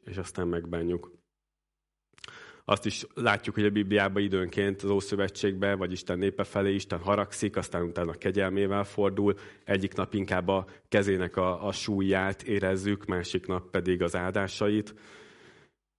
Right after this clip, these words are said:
És, ö, és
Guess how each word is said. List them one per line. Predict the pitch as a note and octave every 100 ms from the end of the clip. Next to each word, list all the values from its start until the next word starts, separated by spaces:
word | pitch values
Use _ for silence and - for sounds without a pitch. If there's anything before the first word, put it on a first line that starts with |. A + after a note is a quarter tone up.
| _ _ -
És, | G#2 G2+ - -
ö, | B2 A2+ A2+ A2+ - - - - _ _ _ _ _ _ _ _ - - - - -
és | - G#2 - -